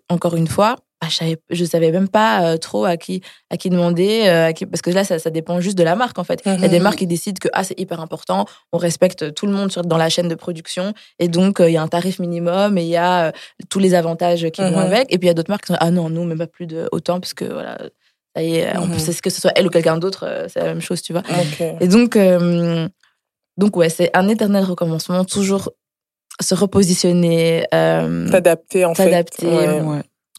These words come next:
Speaker 1: valoriser le travail que t'as fait. Donc là, ok, j'ai déjà travaillé avec des artistes, j'ai déjà travaillé longtemps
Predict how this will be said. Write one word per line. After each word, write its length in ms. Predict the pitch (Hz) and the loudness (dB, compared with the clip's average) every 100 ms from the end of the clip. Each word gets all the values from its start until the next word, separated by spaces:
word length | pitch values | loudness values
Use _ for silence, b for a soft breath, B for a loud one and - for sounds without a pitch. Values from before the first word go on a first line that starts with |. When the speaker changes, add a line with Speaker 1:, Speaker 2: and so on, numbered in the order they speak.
| - | 0
Speaker 1:
valoriser 540 | 190 190 185 185 190 | 4 4 4 2 2
le 160 | 190 185 | 2 0
travail 320 | - 180 175 | 0 0 2
que 80 | 175 | 2
t'as 180 | 175 185 | 0 0
fait. 240 | - 180 | 2 2
Donc 180 | 165 170 | 2 0
là, 160 | 180 170 | 2 2
ok, 80 | 170 | 0
j'ai 160 | 185 | -2
déjà 160 | 160 165 | 0 -2
travaillé 280 | 160 165 165 | -2 -4 -4
avec 100 | 165 | -4
des 140 | 170 | -6
artistes, 240 | 170 - | -4 -6
j'ai 40 | 165 | -6
déjà 120 | 170 | -6
travaillé 260 | - 165 165 | -4 -2 0
longtemps 340 | 170 175 170 | 0 0 -2